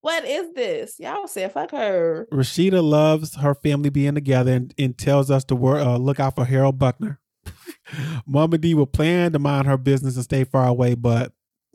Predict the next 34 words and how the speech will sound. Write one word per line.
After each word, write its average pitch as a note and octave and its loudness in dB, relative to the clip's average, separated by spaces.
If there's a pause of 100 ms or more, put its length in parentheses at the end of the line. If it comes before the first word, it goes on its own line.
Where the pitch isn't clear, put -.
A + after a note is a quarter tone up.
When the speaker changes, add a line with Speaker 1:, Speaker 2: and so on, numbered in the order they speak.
(360)
Speaker 2:
good C3+ -4
luck B2 -2
with C3 -2
that. A#2+ -6 (100)
Speaker 1:
We A3 -12
know F#3+ -10
Mama F#3 -10
D. F#3 -10 (880)
Speaker 2:
Scrappy G3+ -2
will G3+ 4
do F#3+ 2
his F3 2
music, F3+ 0
be E3+ 0
a E3+ 2
good D#3+ 0
husband, D#3 2
be D3+ 4
a D#3 4
good D3+ 0
dad, C#3+ 4
and C3+ 0
try A3+ 2
to D#4 0
be B3+ 0
a C#4+ 0
good D3+ 2
son. C#3+ 0
He's D#3 -2
hopeful D3+ 0
for C#3 0
him C#3 0
and C#3 -4
Bambi. B2+ 0